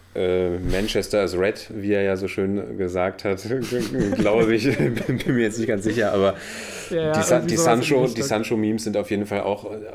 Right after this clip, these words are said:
Speaker 1: in meinen Instagram-Feed gespült worden, wie sonst was. Und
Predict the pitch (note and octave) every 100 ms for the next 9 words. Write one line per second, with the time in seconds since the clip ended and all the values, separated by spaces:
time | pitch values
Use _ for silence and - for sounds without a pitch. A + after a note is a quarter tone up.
0 | F#2+ G#2+ - G2 F#2+ F#2+ G2+ G2 A2 F#2+
1 | F#2 F2+ - G2+ - - - G#2 G#2+ G2+
2 | G2 G2+ F#2+ F#2 F#2 A#2 G2 A2 - -
3 | - - - - - - A2+ F#2+ F#2+ F#2+
4 | F#2+ F#2 F#2 -